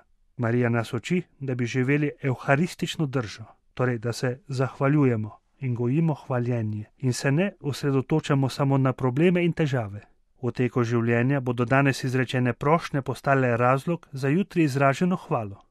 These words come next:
Tako bodo vaša udeležba pri sveti maši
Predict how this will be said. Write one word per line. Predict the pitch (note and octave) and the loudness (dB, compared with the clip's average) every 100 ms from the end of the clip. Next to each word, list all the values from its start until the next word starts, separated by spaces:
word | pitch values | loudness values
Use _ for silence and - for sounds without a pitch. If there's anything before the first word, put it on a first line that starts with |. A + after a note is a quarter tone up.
| _ _ | _ _
Tako | A#2+ - - | -8 -2 0
bodo | C#3+ B2+ A2+ - | 0 0 -4 -4
vaša | B2+ B2+ C#3+ | -4 -2 -2
udeležba | B2+ C3 C#3+ C3+ | -2 0 0 -2
pri | C3+ C3 | -4 -6
sveti | - C3+ C3+ | -4 -2 0
maši | C3 A#2+ - A#2 | 0 0 -4 -14